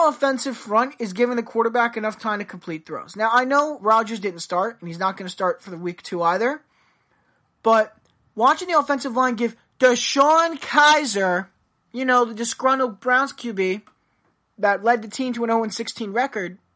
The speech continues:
two years ago. When you're, when I'm watching him throw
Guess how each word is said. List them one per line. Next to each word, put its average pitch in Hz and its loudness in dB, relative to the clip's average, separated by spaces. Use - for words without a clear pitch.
two - -20
years 175 -10
ago. 160 -10
When 226 0
you're, 381 0
when 240 -2
I'm 339 0
watching 294 2
him 240 0
throw 214 -2